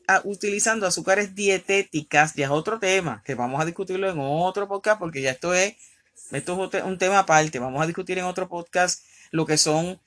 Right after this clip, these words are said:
este, eh, las azúcares dietéticas, de dónde salen, cómo se tra-, cómo el cuerpo las va trabajando, si engordan, si no engordan, esas cositas las vamos a hablar en otro tema. Pero hoy vamos a concentrarnos en la fibra, ¿verdad? En los, dentro de los carbohidratos,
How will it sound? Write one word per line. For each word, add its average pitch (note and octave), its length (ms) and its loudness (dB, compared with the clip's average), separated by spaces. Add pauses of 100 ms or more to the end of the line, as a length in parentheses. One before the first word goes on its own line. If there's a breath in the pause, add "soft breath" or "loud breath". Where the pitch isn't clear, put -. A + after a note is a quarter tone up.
(140)
este, D3+ 1040 0 (240)
eh, C#3+ 240 0
las C#3+ 140 2
azúcares D#3+ 420 0
dietéticas, F3 440 2
de C#3+ 80 6
dónde D3 180 0
salen, F#3+ 480 4
cómo D3 300 -4
se D3+ 160 -6
tra-, D3 240 0
cómo D3 180 -2
el D3+ 100 -4
cuerpo D#3+ 320 -2
las C#3+ 140 2
va C#3 180 2
trabajando, D#3 800 0
si C#3 240 -2
engordan, D#3 460 -2
si D3+ 100 -8
no C#3 60 -6
engordan, D#3+ 420 -4
esas D#3 220 -6
cositas G3 340 -2
las F3 80 4
vamos D3 160 0
a E3 40 -2
hablar E3+ 240 -2
en D#3 80 -4
otro D3+ 260 -4
tema. C#3+ 320 -6 (200)
Pero E3 240 4
hoy F#3+ 120 4
vamos A3 240 2
a A3+ 80 0
concentrarnos G#3+ 800 2 (280 soft breath)
en D#3+ 200 4
la D3 160 6
fibra, F3+ 560 -2
¿verdad? D#3 340 2
En D3+ 80 0
los, C#3+ 160 -4
dentro E3 320 0
de E3 60 0
los D#3+ 160 -2
carbohidratos, F#3+ 720 2